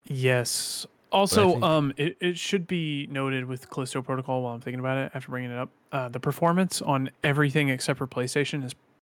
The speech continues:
Speaker 1: pretty rough, from what I hear.
Speaker 2: Oh, interesting. But you're playing on PlayStation.
Speaker 1: Even, yes, I'm playing on P S five, and the performance
Speaker 2: Cool.
Speaker 1: has been wonderful. Um, but performance on P C especially has been bad,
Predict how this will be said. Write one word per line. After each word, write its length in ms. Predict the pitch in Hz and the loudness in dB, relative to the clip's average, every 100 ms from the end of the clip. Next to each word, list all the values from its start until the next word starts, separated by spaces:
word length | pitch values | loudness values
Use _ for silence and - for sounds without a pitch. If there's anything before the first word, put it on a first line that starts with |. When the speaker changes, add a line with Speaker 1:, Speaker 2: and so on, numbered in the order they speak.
| - | -8
Speaker 1:
pretty 240 | - 135 | -4 -2
rough, 400 | 117 117 - - _ | -4 -8 -10 -18 _
from 160 | - 131 | -6 -4
what 100 | 127 | -2
I 100 | 117 | -4
hear. 260 | 120 117 139 - | -4 -8 -10 -4
Speaker 2:
Oh, 140 | 120 | 0
interesting. 380 | 107 107 113 92 | 0 0 -4 -4
But 80 | - | 2
you're 80 | 123 | 4
playing 160 | 120 113 | 4 2
on 80 | |
PlayStation. 260 | 101 107 104 | 2 2 4
Speaker 1:
Even, 220 | 147 160 - - _ _ _ _ _ | 2 2 -4 -16 _ _ _ _ _
yes, 320 | 156 131 - | 2 2 0
I'm 80 | 139 | 0
playing 320 | 151 147 147 | 4 4 4
on 80 | 135 | 4
P 100 | 139 | 2
S 120 | 123 | 2
five, 160 | 139 | 2
and 100 | 127 | 0
the 40 | 127 | -2
performance 480 | 139 131 139 131 127 | -6 0 0 2 -2
Speaker 2:
Cool. 20 | |
Speaker 1:
has 80 | 127 | -6
been 160 | 117 | -8
wonderful. 520 | 117 117 120 123 117 - - _ - | -6 -8 -6 -4 -6 -8 -20 _ -2
Um, 260 | 131 123 | 0 0
but 240 | 123 131 120 _ - _ | 2 0 0 _ -20 _
performance 460 | 156 - 156 160 | 0 2 2 4
on 280 | 160 143 135 - _ _ _ | 4 2 0 -6 _ _ _
P 220 | - 165 | -6 -4
C 240 | - 151 | -2 -2
especially 480 | 131 - 135 - 131 | -4 -4 -4 -2 -6
has 80 | 120 | -6
been 180 | 127 117 | -10 -8
bad, 300 | 113 104 | -8 -10